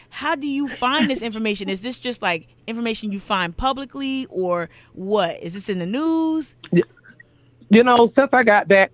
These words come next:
Speaker 2: um, home, I have a lot of, uh, people don't realize that, so I have a lot of relationships, and I won't call the names 'cause they will be fired, but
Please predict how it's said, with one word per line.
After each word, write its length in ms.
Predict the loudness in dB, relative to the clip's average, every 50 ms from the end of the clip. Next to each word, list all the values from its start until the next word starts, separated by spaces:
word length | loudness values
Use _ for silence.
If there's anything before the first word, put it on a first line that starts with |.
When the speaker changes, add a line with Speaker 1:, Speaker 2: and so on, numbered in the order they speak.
| 0 0 4
Speaker 2:
um, 240 | 4 6 6 8 8
home, 240 | 8 8 8 6 6
I 60 | 4
have 100 | 4 4
a 80 | 6
lot 180 | 6 6 6 6
of, 80 | 4 6
uh, 120 | 4 4 4
people 220 | 4 4 4 6
don't 220 | 4 4 4 4 4
realize 360 | 4 6 6 6 6 6 6 6
that, 160 | 4 4 4
so 80 | 4
I 20 | 4
have 140 | 4 4 4
a 40 |
lot 160 | 6 6 6 4
of 80 | 6 6
relationships, 580 | 8 8 8 6 4 2 2 4 2 2 4
and 100 | 6 6 6
I 60 | 6
won't 220 | 6 6 6 6
call 180 | 4 4 6 6
the 80 | 6
names 260 | 6 6 6 6 6 4 4
'cause 140 | 2 4 6
they 140 | 6 8 8
will 180 | 8 8 8
be 140 | 8 6 4
fired, 420 | 4 4 4 4 6 4 4 6 6
but 160 | 4 4